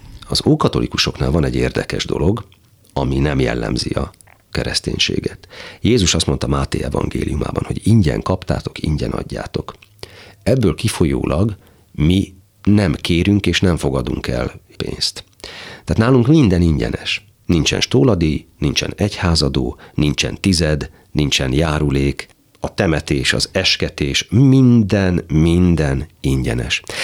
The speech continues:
Viszont ennek van egy következménye, hát, hogy a papoknak valamiből meg kell tudniuk élni. Ezt hívjuk bivokális lelkészségnek, vagyis amikor valaki kettős elhívásban él, tehát egyszerre van egy civil szakmája, és ugyanakkor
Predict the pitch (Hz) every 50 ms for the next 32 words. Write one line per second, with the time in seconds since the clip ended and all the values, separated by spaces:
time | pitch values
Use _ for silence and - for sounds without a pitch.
0 | - - - - 214 240 - 214 135 - - 110 104 95 85 82 92 87 80 -
1 | - - 67 64 65 - - - 67 65 64 69 73 73 85 95 98 98 107 -
2 | 127 127 139 - 156 - - 78 76 85 82 - 107 87 71 71 71 76 76 73
3 | 67 - - - - 57 - - 73 69 65 67 67 64 - - - - - 107
4 | 90 80 - - - _ - - - - - - - - - 123 147 - - -
5 | 98 85 92 87 80 85 87 110 107 92 85 76 - - 73 62 62 67 69 -
6 | - 73 64 58 58 - - 69 67 - - - 87 82 85 87 101 95 - 85
7 | 85 78 - 82 76 - 85 78 87 78 - 87 - - - 107 - - - -
8 | - 58 - - - 67 71 69 65 - 73 71 67 65 65 - - - - 135
9 | 101 147 139 - - - - - 113 107 - - - 71 - 131 127 80 78 67
10 | - - - 85 71 71 65 - - - 87 85 - - 98 98 104 110 117 123
11 | 120 - - - - - - - - - 82 - - - - - 95 71 69 71
12 | 76 - - - - 90 92 101 101 101